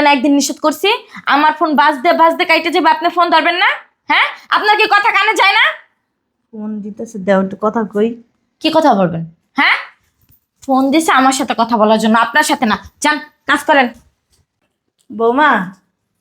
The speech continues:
Speaker 2: এই দেশে আমার ছেলে কি টাকা পয়সা পাঠায় নাই? প্রত্যেকবারই তো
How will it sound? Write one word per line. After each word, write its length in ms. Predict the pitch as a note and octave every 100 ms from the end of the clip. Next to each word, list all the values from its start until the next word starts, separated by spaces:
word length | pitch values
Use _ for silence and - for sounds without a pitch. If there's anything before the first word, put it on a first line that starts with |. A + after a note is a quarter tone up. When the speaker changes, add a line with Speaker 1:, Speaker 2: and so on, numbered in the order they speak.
| _ -
Speaker 2:
এই 120 | G#3 G3+
দেশে 240 | A3 A3 A3+
আমার 140 | G3+ G3+
ছেলে 140 | G#3+ A3
কি 100 | G3+ F#3+
টাকা 120 | G#3+
পয়সা 180 | B3+ B3+ G#3+
পাঠায় 240 | G3 G3+ G#3+
নাই? 100 | B3+ - _ _ _ _ -
প্রত্যেকবারই 500 | C4+ D4 C4 D#4+
তো 40 | C#4+